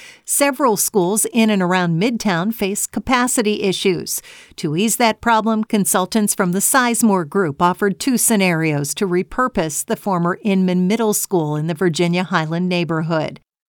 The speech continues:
They advised opening a new kindergarten through fifth grade elementary school at the site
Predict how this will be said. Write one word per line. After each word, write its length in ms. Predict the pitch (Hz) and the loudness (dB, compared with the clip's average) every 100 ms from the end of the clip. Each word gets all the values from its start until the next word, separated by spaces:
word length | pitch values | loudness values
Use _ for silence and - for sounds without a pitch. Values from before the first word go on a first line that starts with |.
| _ - | _ -4
They 180 | 240 247 | -2 0
advised 460 | 202 247 269 247 | 2 2 2 -2
opening 320 | 247 233 233 | -2 2 4
a 20 | 214 | 4
new 160 | 220 | 2
kindergarten 640 | 214 302 285 240 254 220 214 | 0 -2 -2 0 0 2 0
through 220 | - 220 | 0 -2
fifth 320 | - 233 - | 0 -2 0
grade 260 | 226 214 214 | 0 0 0
elementary 640 | 220 226 247 294 - 247 | -2 0 2 0 -2 0
school 400 | - - 202 165 | 0 0 2 2
at 140 | 160 147 | 0 -2
the 100 | 165 | -2
site 440 | - 170 190 233 | 2 2 0 -2